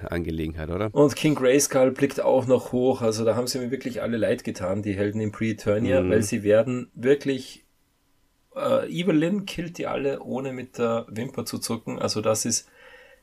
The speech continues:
Speaker 2: echt eine heftige Szene. Und vor allem... Ähm,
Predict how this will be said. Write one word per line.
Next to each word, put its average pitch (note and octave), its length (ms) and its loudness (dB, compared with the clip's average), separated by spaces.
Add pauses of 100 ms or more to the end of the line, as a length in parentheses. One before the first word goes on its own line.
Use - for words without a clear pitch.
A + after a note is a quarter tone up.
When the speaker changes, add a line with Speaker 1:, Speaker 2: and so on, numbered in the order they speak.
Speaker 2:
echt - 300 0
eine A#2+ 140 0
heftige C#3+ 420 -2
Szene. C#3+ 500 -2 (400)
Und A#2+ 180 0
vor - 160 2
allem... D#3+ 440 2 (140)
Ähm, A#2 420 0